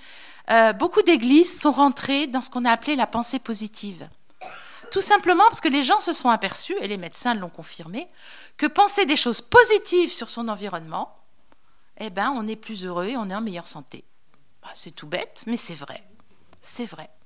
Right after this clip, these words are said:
Et je lisais un livre, alors j'ai pas retrouvé ce bouquin, c'est dommage, ma sœur aussi, elle le recherche,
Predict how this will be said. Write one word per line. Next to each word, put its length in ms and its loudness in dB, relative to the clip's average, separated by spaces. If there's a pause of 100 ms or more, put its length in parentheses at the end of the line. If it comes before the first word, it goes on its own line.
(720)
Et 760 0
je 120 -6
lisais 320 -2
un 140 8
livre, 380 0
alors 240 2
j'ai 240 0
pas 240 -6
retrouvé 420 -8
ce 160 -8
bouquin, 420 -8
c'est 140 -12
dommage, 300 -4
ma 100 -10
sœur 320 -4
aussi, 300 -6
elle 100 -8
le 100 -6
recherche, 540 -4